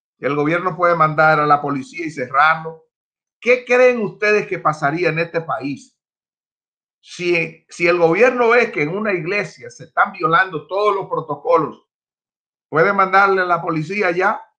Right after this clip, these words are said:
No. Entonces yo creo que ese señor Masalles es un fresco,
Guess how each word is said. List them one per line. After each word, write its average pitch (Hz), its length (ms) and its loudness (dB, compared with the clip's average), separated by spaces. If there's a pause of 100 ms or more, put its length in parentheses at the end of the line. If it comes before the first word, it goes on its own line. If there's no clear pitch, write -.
(500)
No. 139 400 -6 (1400)
Entonces 165 260 -2
yo 180 100 0
creo 180 160 -6
que 165 80 -4
ese 160 160 -8
señor 160 360 -6
Masalles 156 440 -4
es - 40 -14
un 156 160 -8
fresco, 131 800 -8